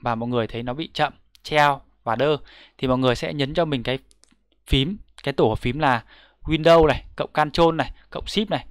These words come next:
cộng B này để chúng ta khởi động lại cái card màn hình để giúp máy tính nó chạy nhanh hơn nhá. À, nếu mọi người đang sử dụng, à, máy tính một thời gian ấy, mọi người thấy máy tính nó chậm dần và, à,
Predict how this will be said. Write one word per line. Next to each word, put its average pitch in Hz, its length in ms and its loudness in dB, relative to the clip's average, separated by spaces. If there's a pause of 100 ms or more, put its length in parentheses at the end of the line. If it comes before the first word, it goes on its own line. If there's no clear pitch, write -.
cộng - 180 -8
B - 20 2
này 156 300 2 (360)
để 113 100 -6
chúng 135 140 -8
ta 147 280 4
khởi 110 360 0
động 127 160 -6
lại 143 200 -4
cái 120 280 -6
card - 220 -2
màn 123 100 -4
hình 131 180 0 (400)
để 107 140 -10
giúp 160 220 -6
máy 127 100 -4
tính 127 200 -6
nó 117 240 -4
chạy - 220 -6
nhanh 135 140 -6
hơn 147 140 -2
nhá. 165 120 2 (1400)
À, 127 460 0
nếu 147 120 0
mọi 185 100 -8
người 139 260 4
đang 156 180 0
sử - 160 -6
dụng, 131 220 -4
à, 117 300 0 (280)
máy 131 140 -4
tính 135 140 -4
một 175 60 -8
thời 131 140 -2
gian 151 240 2
ấy, - 120 -8
mọi 127 160 -8
người 120 140 -2
thấy 120 200 -6
máy 131 180 -6
tính 131 160 -6
nó 151 180 -8 (140)
chậm 151 240 0
dần 123 240 0 (580)
và, 120 200 2
à, 110 400 -4